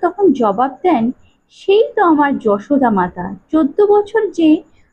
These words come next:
পুত্রপ্রেম থেকে বঞ্চিত করা হয়েছিল, সেই প্রেম তিনি এই জন্মে পেয়েছেন।" ভগবান গীতাতে লেখা আছে, "নিজের করা খারাপ কর্মের ফল ভোগ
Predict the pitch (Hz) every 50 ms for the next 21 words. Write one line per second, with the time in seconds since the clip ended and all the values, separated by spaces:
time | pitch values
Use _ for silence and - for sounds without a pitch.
0 | _ _ - 381 381 392 - - - 466 453 - 403 320 311 320 311 311 311 -
1 | - 269 247 233 233 254 269 277 302 285 - 370 359 - - 403 - 277 254 226
2 | 240 254 254 247 233 233 233 233 277 - - _ _ _ _ _ _ _ 302 262
3 | 220 233 247 277 277 - - 381 403 415 403 - - - 240 277 320 392 392 -
4 | - 311 277 277 269 - - - 269 302 302 320 330 302 285 269 240 233 226 -
5 | - 190 175 190 - - - 180 180 185 196 - _ _ _ _ _ _ _ _
6 | - 254 285 311 320 370 392 440 440 440 359 - 240 262 277 320 339 339 - 415
7 | 311 240 226 226 - - 302 277 262 262 - - - 233 226 240 269 - - _
8 | _ _ _ - 262 311 330 330 320 427 453 440 427 - 381 359 370 392 392 392
9 | - - 247 233 254 285 320 311 - _ - 240 233 240 247 277 302 320 311 -
10 | - 262 233 214 226 285 - - - _ _ _ _ - 240 294 349